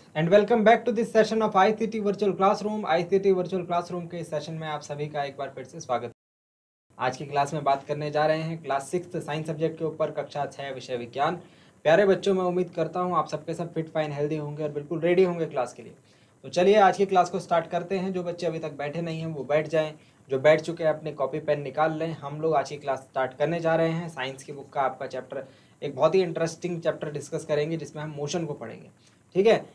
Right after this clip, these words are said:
यानी गति को पढ़ेंगे। तो मैं चाहता हूं कि आप सबके सब अपनी अपनी seats पर बैठ जाएं और start करते हैं आज की class को। पूरा ध्यान सामने screen पर बनाकर रखेंगे,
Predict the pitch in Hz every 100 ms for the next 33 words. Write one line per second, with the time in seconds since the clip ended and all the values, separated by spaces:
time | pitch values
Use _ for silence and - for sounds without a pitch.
0 | _ - 135 175 165 156 165 165 151 120
1 | 110 110 120 202 214 208 - _ _ -
2 | 185 202 190 214 214 208 196 - 196 208
3 | 208 190 170 190 - 196 185 175 196 170
4 | 165 180 180 190 - 139 143 135 - 180
5 | 208 196 180 180 180 165 180 170 160 160
6 | 180 170 156 156 147 156 147 139 143 143
7 | 147 139 147 131 147 147 143 139 147 143
8 | 202